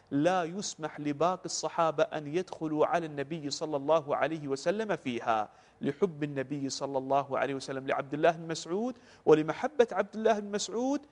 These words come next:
بنبينا صلى الله عليه وسلم. وهذه بارك الله فيكم منقبة عظيمة جدا لهذا الصحابي الجليل، ومنزلة عظيمة جدا من منازل الإيمان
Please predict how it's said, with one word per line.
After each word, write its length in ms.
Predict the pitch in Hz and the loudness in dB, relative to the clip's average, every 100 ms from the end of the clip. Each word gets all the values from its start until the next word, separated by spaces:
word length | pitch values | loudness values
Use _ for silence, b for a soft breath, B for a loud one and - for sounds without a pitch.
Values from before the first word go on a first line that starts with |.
| _ - | _ -4
بنبينا 680 | 143 131 120 151 131 127 | -2 -2 -4 -6 -6 -6
صلى 260 | 120 170 143 | -6 -6 -4
الله 400 | 123 147 139 120 | 2 2 2 0
عليه 320 | 107 143 202 | -2 -2 0
وسلم. 580 | 202 - 113 107 107 110 b b - | -2 0 -4 0 -2 -2 b b 0
وهذه 480 | 131 143 135 131 131 | 2 4 2 -2 0
بارك 380 | 135 131 123 | 2 2 0
الله 280 | 135 139 135 | -2 0 -2
فيكم 380 | 131 143 - 131 | -6 -8 -6 -2
منقبة 420 | 170 190 151 143 | -2 -2 -2 0
عظيمة 420 | 117 131 190 202 | 0 0 -4 -4
جدا 460 | 185 277 185 175 120 - B B | -2 -4 0 0 0 -12 B B
لهذا 340 | 151 160 170 | 0 2 0
الصحابي 600 | 156 - - 151 160 185 185 | 0 -6 2 2 2 -2 -4
الجليل، 580 | 156 165 190 233 269 - B - | 0 -2 0 -2 -2 -6 B -2
ومنزلة 640 | 147 151 170 135 139 131 | 0 0 -4 -6 -2 0
عظيمة 400 | 113 135 160 143 | 0 0 -4 -6
جدا 320 | 139 160 143 | -6 -6 -4
من 220 | 143 139 | -6 -6
منازل 440 | 139 147 185 190 196 | -4 -2 -2 -2 -4
الإيمان 580 | 196 190 185 196 254 | -4 -4 0 2 0